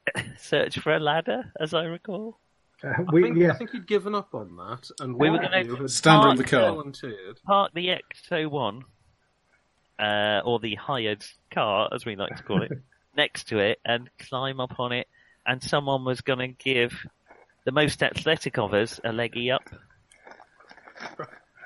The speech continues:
Speaker 4: Guess who's the most athletic of us?
Speaker 3: Uh,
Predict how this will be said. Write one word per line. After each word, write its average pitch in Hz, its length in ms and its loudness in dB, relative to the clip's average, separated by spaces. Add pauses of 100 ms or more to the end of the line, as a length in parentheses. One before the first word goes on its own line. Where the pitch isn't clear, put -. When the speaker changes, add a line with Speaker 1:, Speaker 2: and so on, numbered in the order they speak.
(120)
Speaker 4:
Guess 135 200 2
who's 139 160 4
the 123 60 0
most 127 220 2
athletic 120 420 0
of 98 140 -4
us? - 200 -4 (1300)
Speaker 3:
Uh, 143 160 -4